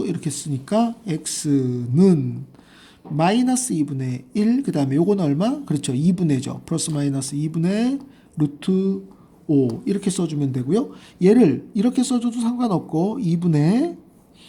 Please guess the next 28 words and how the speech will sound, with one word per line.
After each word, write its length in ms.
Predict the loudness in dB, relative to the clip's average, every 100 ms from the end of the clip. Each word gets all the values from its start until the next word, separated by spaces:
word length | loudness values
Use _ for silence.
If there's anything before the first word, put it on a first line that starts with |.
| -20 _ -4
마이너스 640 | 0 0 0 0 -4 -10 _ -2
일, 380 | 0 2 -2 -8
그 80 | -6
다음에 380 | -2 0 0 -2
플러스 280 | -2 -2 0
마이너스 400 | -2 0 -2 -2
루트 320 | -4 -6 -2 0
오. 720 | 2 -2 -6 -2 2 2 -2 -12 -20 -20 -6 4
이렇게 400 | 6 6 4 0
써주는 420 | 0 -2 -4 -2
거나 200 | 0 0
이렇게 260 | 0 -4
써주는 340 | -6 -6 -6 -6
거나 260 | -6 -6
똑같은 520 | -10 -16 -16 -14 -2 4
거야. 260 | 4 4
뭘로 720 | -2 -4 -4 -2 2 4 6
써줘야 380 | 4 -2 0 0
됩니까? 320 | 0 -2 -4
뭐 120 | 2 4
이런 300 | 2 0 -8 -16 -20 -12
쓸데없는 460 | -8 -4 -2 -2
질문 280 | -2 0 0
하지 160 | 0 0
마세요. 640 | -2 -2 -2 -2 -4 -4
둘 160 | -4 -4
다, 140 | -2
다 400 | -2 -2 -2 -4